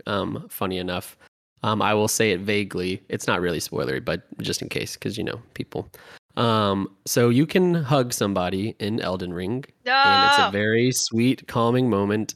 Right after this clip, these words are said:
Speaker 1: in a From game, which is odd. It's very strange. It's seemingly has no, like, ulterior motive or purpose to it. Um, but I recently discovered that when you do that, you lose five percent of your health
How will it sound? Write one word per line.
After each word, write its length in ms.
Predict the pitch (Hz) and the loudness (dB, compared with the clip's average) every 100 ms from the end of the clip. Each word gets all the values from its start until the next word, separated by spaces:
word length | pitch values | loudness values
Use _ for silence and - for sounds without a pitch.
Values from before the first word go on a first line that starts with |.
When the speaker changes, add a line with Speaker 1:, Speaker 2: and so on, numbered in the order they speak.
| - | -6
Speaker 1:
in 440 | 104 101 104 107 120 - _ _ - | -4 -2 -2 -4 -8 -20 _ _ -6
a 60 | 131 | -2
From 260 | 110 101 | 0 0
game, 300 | 98 92 107 | -2 -2 -2
which 160 | 104 143 | -2 0
is 100 | 139 | 2
odd. 260 | 185 90 | 2 2
It's 160 | 98 98 | -4 -4
very 260 | 92 110 120 | 2 2 2
strange. 500 | - 131 135 139 110 | 2 2 2 0 -2
It's 260 | 98 - - _ _ _ _ _ - | -6 -12 -14 _ _ _ _ _ -6
seemingly 320 | - 147 151 135 | 2 4 6 4
has 220 | 135 120 | 2 2
no, 220 | 131 139 | 4 4
like, 380 | 127 107 98 - _ _ _ _ - | 4 0 -4 -18 _ _ _ _ -10
ulterior 600 | 95 - 117 98 98 101 - | -8 -2 0 0 -2 -6 -10
motive 380 | - 143 165 151 | 2 4 6 4
or 80 | 110 | 2
purpose 340 | - 151 160 - | 0 0 0 2
to 180 | 147 147 | 4 4
it. 240 | 143 _ 120 | 2 _ -4
Um, 260 | 117 110 | -2 -2
but 100 | 107 | -2
I 140 | 101 185 | 0 0
recently 320 | 226 - 233 | -2 -4 -4
discovered 600 | 185 - 156 127 131 120 | -4 0 -2 0 -4 0
that 220 | 110 110 | 0 2
when 180 | 110 113 | 0 -2
you 100 | 117 | -2
do 300 | 110 127 196 | -2 0 2
that, 420 | 123 113 - - - | 2 0 -2 -8 -10
you 160 | 110 113 | -6 -2
lose 680 | 117 147 151 147 143 - - _ _ | 2 4 4 2 -2 -10 -12 _ _
five 300 | 123 127 147 | 0 2 0
percent 420 | - 123 - 131 107 | -2 -2 0 0 -2
of 140 | 104 | -4
your 80 | 107 | -2
health 500 | 139 135 101 - | 0 -2 -4 -16